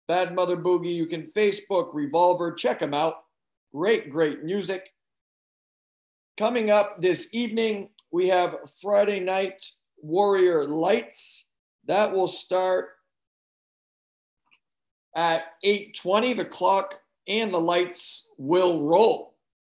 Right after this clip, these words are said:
uh, for twenty minutes, twenty seconds. Also, remember that tonight is a benefit.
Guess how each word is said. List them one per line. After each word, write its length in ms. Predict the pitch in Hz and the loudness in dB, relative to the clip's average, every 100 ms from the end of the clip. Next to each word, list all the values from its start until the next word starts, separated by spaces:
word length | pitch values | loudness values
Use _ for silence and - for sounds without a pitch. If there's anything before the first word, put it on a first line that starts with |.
| _ 143 | _ -8
uh, 80 | 139 | -6
for 140 | 156 | -6
twenty 260 | 156 170 170 | -4 -4 -4
minutes, 260 | 170 160 | -4 -6
twenty 280 | - 175 160 | -6 -6 -4
seconds. 640 | - 185 180 180 - - _ _ _ _ | -2 -2 -4 -6 -12 -18 _ _ _ _
Also, 440 | - 226 254 214 180 | 4 6 6 4 4
remember 840 | 175 175 208 254 190 170 170 - _ _ _ _ _ _ _ _ _ _ _ 131 | 2 4 2 4 4 4 2 -10 _ _ _ _ _ _ _ _ _ _ _ 0
that 320 | 170 190 - | 2 2 0
tonight 580 | 185 185 220 226 - _ _ _ _ _ _ _ _ _ _ _ _ _ _ _ | -2 2 2 0 -6 _ _ _ _ _ _ _ _ _ _ _ _ _ _ _
is 160 | 160 156 | -2 0
a 40 | |
benefit. 540 | 151 196 262 - 143 | 4 4 4 0 -6